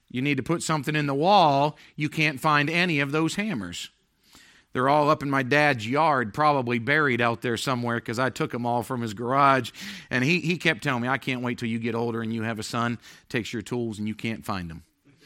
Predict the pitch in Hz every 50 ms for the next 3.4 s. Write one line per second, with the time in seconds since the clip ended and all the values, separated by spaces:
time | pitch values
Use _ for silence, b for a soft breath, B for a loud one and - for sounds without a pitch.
0 | B B B B B B B B - 139 123 - - 139 131 123 131 - 135 139
1 | 135 131 123 107 117 139 139 135 - - 113 104 - B 185 180 B - 214 233
2 | 240 226 220 214 214 226 220 - 208 214 220 202 214 214 185 160 208 226 226 240
3 | - - 214 214 208 208 - -